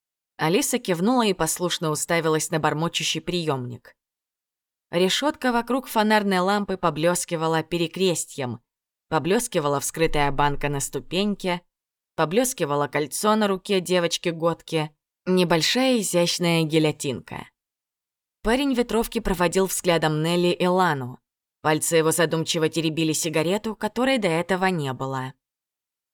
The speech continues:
За дверями Агнешка созерцала венедиктовый аппарат в углу, с жадным восхищением, как маленькая девочка у витрины с пирожными.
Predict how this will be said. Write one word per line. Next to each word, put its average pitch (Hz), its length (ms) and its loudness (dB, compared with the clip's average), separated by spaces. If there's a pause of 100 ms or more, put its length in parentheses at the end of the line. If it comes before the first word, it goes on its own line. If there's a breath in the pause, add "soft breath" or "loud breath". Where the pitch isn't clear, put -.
(140)
За 175 200 2
дверями 165 680 0 (360)
Агнешка 175 560 0
созерцала 175 800 2 (140)
венедиктовый 170 920 0
аппарат 165 480 0
в 135 60 -8
углу, 123 340 -6 (320)
с 131 60 -8
жадным 139 420 0
восхищением, 160 800 -2
как 165 180 -4
маленькая 165 540 0
девочка 160 460 0
у 160 140 4
витрины 156 420 -2
с - 100 -4
пирожными. 139 800 -6